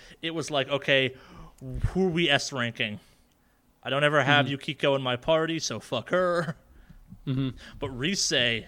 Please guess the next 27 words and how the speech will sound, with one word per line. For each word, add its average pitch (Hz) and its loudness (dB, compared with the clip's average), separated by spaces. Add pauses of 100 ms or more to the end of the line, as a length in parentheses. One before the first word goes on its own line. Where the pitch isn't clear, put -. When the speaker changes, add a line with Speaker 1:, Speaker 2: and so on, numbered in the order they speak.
Speaker 1:
how 123 -8
you 117 -10
doing, 127 -6
Rise? 120 -8 (1080)
Speaker 2:
Yeah, 117 -4
Rise 151 -2
is 185 6
super 143 -2
important 113 -6
to 113 -12
S 110 -8
rank. 104 -8
Her 156 -2
at 151 -4
high 135 -4
level, 127 -4
she 156 -4
is 139 0
so 123 0
good 110 -6
Speaker 1:
That 143 2
Speaker 2:
at 147 4
something - -4
Speaker 1:
S - -6
P 180 0
Speaker 2:
funny. 156 -2
Speaker 1:
boost. 147 -6